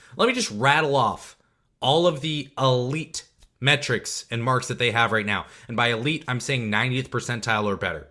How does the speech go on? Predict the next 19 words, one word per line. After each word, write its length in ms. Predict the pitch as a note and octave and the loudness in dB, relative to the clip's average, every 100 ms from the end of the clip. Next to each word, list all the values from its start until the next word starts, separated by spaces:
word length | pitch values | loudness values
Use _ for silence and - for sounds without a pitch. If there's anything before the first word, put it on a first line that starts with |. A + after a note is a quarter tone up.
| _ _ | _ _
So, 280 | - B2 - - _ _ _ - | -2 -2 -2 -16 _ _ _ -2
elite 320 | D3 D3+ F3 - | 0 2 0 -2
in 280 | B2+ F2+ - _ _ - | -2 -2 -12 _ _ 2
offensive 460 | A#2+ C#3+ D#3+ D3+ | 4 4 2 0
rating, 300 | D3 A#2 E2 - _ _ - | 2 2 0 -12 _ _ -10
effective 480 | A2 - C3+ C#3 D#3 | -6 -2 -2 -2 -4
field 240 | D#3+ D3+ | -2 -2
goal 140 | B2+ G#2+ | -2 -6
percentage, 640 | G#2+ - F2+ D2 - - _ _ _ - | -6 -6 -8 -8 -14 -14 _ _ _ -2
offensive 480 | G#2 A2+ - - D#3 | 0 2 0 -2 0
rebounding 340 | G3+ C#3 F#2 | 2 2 0
percentage, 560 | E2+ E2+ F2+ D#2 - - _ _ | -6 -10 -10 -10 -14 -18 _ _
free 260 | - D#3+ G3+ | -4 0 2
throw 240 | G3+ G3+ | 4 4
attempt 380 | G3 - F#3+ - | 4 2 -2 0
rate, 300 | G#2 E2+ - _ _ | -2 -2 -8 _ _
field 320 | - A3+ A3+ | -2 0 0
goal 160 | A#2 G2+ | 0 -2
percentage, 640 | G2 - F#2 D#2+ - | -4 -4 -6 -8 -12